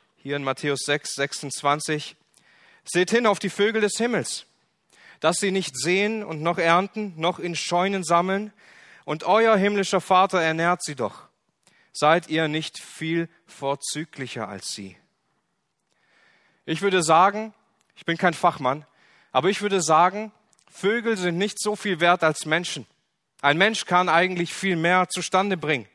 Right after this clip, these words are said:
Wahrscheinlich auch in den Augen Gottes. Und trotzdem, obwohl sie wenig Wert haben, obwohl wir auch irgendwie ohne sie auskommen könnten,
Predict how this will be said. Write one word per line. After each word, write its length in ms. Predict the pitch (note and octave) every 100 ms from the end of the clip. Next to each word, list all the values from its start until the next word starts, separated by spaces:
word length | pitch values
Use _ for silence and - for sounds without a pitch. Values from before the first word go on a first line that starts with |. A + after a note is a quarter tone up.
| _ _ _ _ _ _ - - _
Wahrscheinlich 480 | - D#3 F#3+ G3 F#3+
auch 140 | F#3+ F#3+
in 120 | F#3+
den 120 | F#3+
Augen 260 | F#3+ G3 F#3
Gottes. 480 | G#3 F#3 - - - _ _ _ - -
Und 180 | - E3
trotzdem, 420 | F3 A3+ - F#3+
obwohl 300 | E3+ D3 F#3+
sie 180 | G3+ F#3+
wenig 360 | F#3 G#3+ G3 D3+
Wert 260 | G#3 G#3
haben, 360 | D3+ D3 D3+ E3 _ - -
obwohl 280 | - C#3 G#3
wir 100 | G3
auch 80 | G3
irgendwie 340 | G3 G3+ E3+
ohne 320 | F#3 A3+ A#3+ F#3+
sie 180 | D#3+
auskommen 540 | C#3 G3 G3+ F3+ F3 E3
könnten, 500 | F3 G3 G#3 E3+